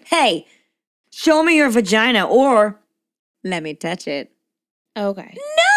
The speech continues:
Speaker 1: No! And she refused, of course, but Nicole, who is always there to make things worse, then suggests that one of the boys should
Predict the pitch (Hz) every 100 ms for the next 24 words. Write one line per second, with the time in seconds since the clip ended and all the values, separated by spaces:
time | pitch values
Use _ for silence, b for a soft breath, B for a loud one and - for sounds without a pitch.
0 | 698 285 247 214 170 - _ _ _ _
1 | _ - 359 339 370 370 311 285 233 196
2 | 202 185 214 - 208 415 440 320 285 262
3 | 247 202 - 226 320 214 190 180 185 175
4 | 180 170 214 220 214 254 269 302 233 240
5 | 233 233 196 214 226 202 196 190 185 -